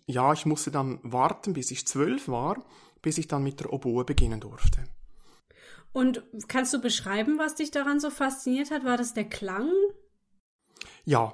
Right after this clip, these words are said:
Speaker 1: also der Klang, die Expressivität, der Ausdruck, weil man kann mit der Oboe schon extrem gut den Klang führen, den Klang
Speaker 2: Mhm.
Speaker 1: gestalten und es ist einfach sehr ein Charakterinstrument,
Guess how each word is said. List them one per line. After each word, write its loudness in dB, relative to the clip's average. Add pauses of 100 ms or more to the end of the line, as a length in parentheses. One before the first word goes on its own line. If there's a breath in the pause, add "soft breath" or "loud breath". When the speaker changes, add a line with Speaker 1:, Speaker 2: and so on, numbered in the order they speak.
(100)
Speaker 1:
also 2
der 4
Klang, 6
die 2
Expressivität, 2
der 0
Ausdruck, 0 (500 loud breath)
weil 4 (140)
man -2
kann 2
mit 2
der 0
Oboe 2
schon 2
extrem 0
gut -2
den -2
Klang 0
führen, 2 (280 soft breath)
den 2
Klang 0
Speaker 2:
Mhm. -
Speaker 1:
gestalten 4 (360 loud breath)
und 2
es 0
ist 0
einfach 0
sehr 2
ein -2
Charakterinstrument, 0